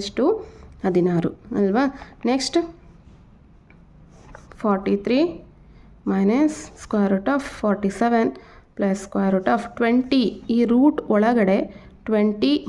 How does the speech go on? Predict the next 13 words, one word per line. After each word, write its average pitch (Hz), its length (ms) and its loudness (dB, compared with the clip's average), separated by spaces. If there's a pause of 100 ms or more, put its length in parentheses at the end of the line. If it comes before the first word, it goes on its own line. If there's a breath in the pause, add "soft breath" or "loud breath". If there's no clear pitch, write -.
ಮೈನಸ್ 202 400 2
ಸಿಕ್ಸ್ಟೀನ್ 269 580 2
ಅಂತ 185 160 2 (100)
ಇದೆ. 175 120 -2 (480)
ಟ್ವೆಂಟಿ 233 320 0
ಮೈನಸ್ 262 360 2
ಸಿಕ್ಸ್ಟೀನ್ 247 400 -2
ರೂಟ್ 233 220 2
ಒಳಗಡೆ 240 460 2
ಬಂದಿರೋದ್ರಿಂದ 185 520 2 (600 loud breath)
ಅದನ್ನು 202 320 2
ನಾನು 202 140 6 (200)
ವ್ಯವಕಲನ 202 600 2